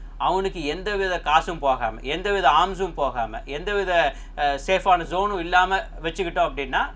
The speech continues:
அவனுங்க வாய் அடைச்சாலே, அவனுங்களை நம்ம வந்து வாயை மூடினாலே பாகிஸ்தான் அமைதியாக ஆரம்பிச்சிடும். இது பண்ணணுங்கிறதுக்காக தான் இந்தியா அவ்வளோ கேம்ஸ் கிளீனா பிளான் பண்ணி இப்ப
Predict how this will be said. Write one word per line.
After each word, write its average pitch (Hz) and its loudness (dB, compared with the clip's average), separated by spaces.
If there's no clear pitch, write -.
அவனுங்க 196 -2
வாய் 185 2
அடைச்சாலே, 160 -2
அவனுங்களை 151 -4
நம்ம 127 -8
வந்து 143 -6
வாயை 143 2
மூடினாலே 139 -8
பாகிஸ்தான் 143 -4
அமைதியாக 120 -6
ஆரம்பிச்சிடும். - -14
இது 156 -6
பண்ணணுங்கிறதுக்காக 156 0
தான் 208 0
இந்தியா 143 4
அவ்வளோ 139 0
கேம்ஸ் 143 -6
கிளீனா 151 -6
பிளான் 131 -4
பண்ணி 123 -8
இப்ப - -12